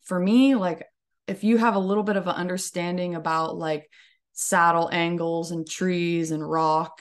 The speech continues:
and, and, like, gullets and, like, you know, donkeys have flat backs.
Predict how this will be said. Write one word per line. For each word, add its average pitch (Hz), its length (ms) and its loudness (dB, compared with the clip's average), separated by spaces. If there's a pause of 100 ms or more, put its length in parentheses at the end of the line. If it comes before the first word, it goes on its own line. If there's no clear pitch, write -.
(120)
and, 156 500 -4 (580)
and, 165 180 -2
like, 156 220 -2 (140)
gullets 160 720 2
and, 156 420 -6
like, 190 340 -4
you - 60 4
know, 214 180 2 (480)
donkeys 147 400 -8
have 214 160 -2
flat 240 260 -2
backs. - 640 -4